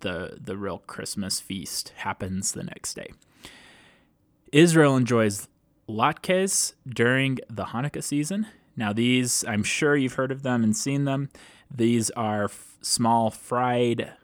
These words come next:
potato pancakes. Germany is a great source for a lot of Christmas traditions that we have today. One that they are very well known for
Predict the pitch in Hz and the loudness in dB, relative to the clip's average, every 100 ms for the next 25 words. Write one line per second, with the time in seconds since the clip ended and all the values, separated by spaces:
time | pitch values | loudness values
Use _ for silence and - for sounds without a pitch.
0 | - - 113 - 117 107 98 - 117 - | -20 -6 -6 -2 0 0 -2 -2 -4 -2
1 | 123 - - - _ _ - _ _ _ | -6 -6 -14 -16 _ _ -20 _ _ _
2 | _ _ 120 110 127 160 180 127 117 147 | _ _ -8 -2 2 4 4 4 2 0
3 | 180 - _ _ _ _ _ _ - 131 | -4 -10 _ _ _ _ _ _ 0 4
4 | 127 120 117 120 113 - _ _ - 120 | 6 4 2 0 -2 -4 _ _ -6 -2
5 | 120 - 160 151 131 - 131 123 - 120 | -2 2 4 4 2 0 2 2 0 -2
6 | 110 101 104 113 127 107 - - 113 104 | 0 0 -2 4 4 4 -2 -2 0 2
7 | 104 113 - 107 - 107 - 101 98 95 | -2 -4 -2 -2 0 -2 -2 -4 -4 -4
8 | 107 101 104 - 101 98 98 101 - - | -2 -2 -2 -6 -4 -4 -6 -10 -14 -12
9 | - 90 92 151 _ - - - - _ | -8 -6 -6 -8 _ -20 -20 -20 -20 _
10 | _ _ _ _ _ _ _ _ - - | _ _ _ _ _ _ _ _ -14 -6
11 | 107 117 131 123 120 120 117 113 107 117 | 2 4 4 2 0 4 6 6 4 2
12 | 151 139 104 95 95 98 - 113 165 165 | 4 4 4 0 -2 -4 -4 -4 -4 -6